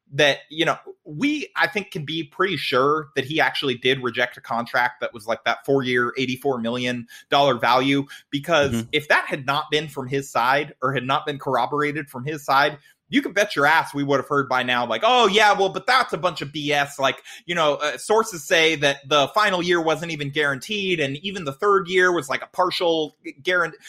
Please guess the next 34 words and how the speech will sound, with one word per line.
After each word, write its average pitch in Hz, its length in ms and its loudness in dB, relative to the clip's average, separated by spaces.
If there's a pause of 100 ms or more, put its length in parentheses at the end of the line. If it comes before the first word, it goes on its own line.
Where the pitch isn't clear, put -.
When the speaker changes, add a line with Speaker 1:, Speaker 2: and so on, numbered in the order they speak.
(160)
Speaker 1:
third 220 200 6
year 208 120 6
was 190 120 0
partial 202 320 0
guarantee, 175 480 -2
fourth 196 300 0
year 190 160 2
was 160 160 -12
a 143 40 -20
team 180 240 -12
option. 165 380 -2
Like, 151 200 -2
it - 80 -6
wasn't 196 220 0
a 156 80 -2
real 135 500 -2
four-year, 123 640 0
eighty-four 120 480 -2
million. 107 380 0
Speaker 2:
Right. - 60 -18 (300)
Speaker 1:
But 175 100 -2
we 330 80 4
haven't 330 160 2
Speaker 2:
But 113 60 0
we 120 60 6
Speaker 1:
heard 165 60 6
Speaker 2:
didn't. 113 120 6
Speaker 1:
that, 107 140 0 (480)
which 175 180 2
makes 196 180 2
Speaker 2:
Yeah. 196 100 4
Speaker 1:
me 185 100 0
think 175 400 0 (180)
either, 170 460 2